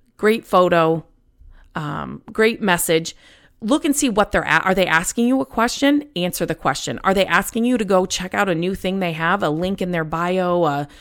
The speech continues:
you know, scrolling over, it's a carousel post? Do those actions and then engage authentically, like you've actually done them.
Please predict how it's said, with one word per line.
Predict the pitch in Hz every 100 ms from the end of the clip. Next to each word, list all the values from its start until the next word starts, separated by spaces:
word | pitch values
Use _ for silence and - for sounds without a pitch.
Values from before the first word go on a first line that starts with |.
| - - - _
you | - 151
know, | 131 - -
scrolling | - - 160 196 202 196 170
over, | 175 185 180
it's | 170
a | 160
carousel | - 180 185 - 175
post? | 170 196 185 - - 160 160
Do | 220 262
those | 269 214 190 -
actions | 143 147 - 220 233 -
and | 190
then | 185 175
engage | 165 160 160 170 170
authentically, | 147 - 151 143 - 135
like | 143 147
you've | 156
actually | 147 151 - 139
done | 139 135 131
them. | 113